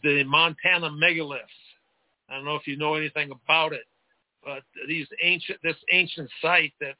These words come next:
you know, fifty to a hundred thousand years ago, these ancient stone, stone structures. And, uh, I think I sent one of the pictures from one of the megaliths, this, uh, stone bird. And, it, you know, they,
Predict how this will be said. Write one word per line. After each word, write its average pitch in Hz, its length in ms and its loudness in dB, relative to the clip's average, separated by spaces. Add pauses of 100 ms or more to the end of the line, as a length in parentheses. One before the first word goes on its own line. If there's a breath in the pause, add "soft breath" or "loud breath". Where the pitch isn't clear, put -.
(120)
you 151 80 -12
know, 131 240 -10
fifty 165 380 0
to 139 100 -4
a 120 40 -2
hundred 151 300 -2
thousand 156 380 -2
years 156 340 -2
ago, 135 360 -10 (340)
these 131 100 -12 (140)
ancient 165 400 0 (100)
stone, 160 280 -2 (180)
stone 151 300 -4 (100)
structures. 147 580 0 (560)
And, 143 460 0
uh, 139 240 2 (440)
I 131 60 -8
think 196 220 2
I 160 120 4 (120)
sent 190 240 -2
one 170 160 -6
of 170 80 -6
the 151 100 -6 (160)
pictures 160 440 -6 (120)
from 147 140 -12
one 165 120 -2
of 165 80 -4
the 151 80 -4
megaliths, 156 520 0 (360)
this, 143 140 -10 (300)
uh, 127 120 -6 (220)
stone 170 520 0
bird. 170 360 0 (600)
And, 143 100 -16
it, 151 80 -12 (100)
you 156 80 -8
know, 147 140 -6
they, 160 220 0